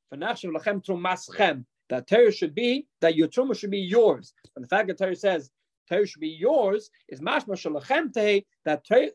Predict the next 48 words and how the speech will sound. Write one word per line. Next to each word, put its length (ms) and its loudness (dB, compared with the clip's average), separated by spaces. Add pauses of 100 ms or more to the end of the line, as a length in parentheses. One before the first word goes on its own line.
(140)
uh, 220 2 (120)
uh, 160 0 (140)
the 280 -8
Truma 260 -2
belongs 480 0
to 100 -4
you 360 2 (200)
for 140 -8
all 360 0 (180)
your 200 -2
hanaf. 320 -4
So 80 -10
in 80 -10
fact, 180 -2
the 60 -6
Torah 220 -2
said 280 -2
that 180 -6
Torah 200 2
should 180 -12
be 80 -8
yours, 360 2
meaning 220 -8 (100)
a 80 2
Yi-, 340 -4
Yisrael, 300 0
even 120 0
though 60 -4
he 120 -2
can't 220 -6
eat 180 -4
it, 140 -4 (200)
but 80 -4
he 60 0
has 360 -2
a, 60 -10
Torah 240 -4
specifically 520 -10
said 200 -6
that 60 -2
he 60 0
has 160 0
a 60 -6
certain 340 0 (320)
ownership 460 2
over 180 -2
the 120 -6
Truma, 280 -6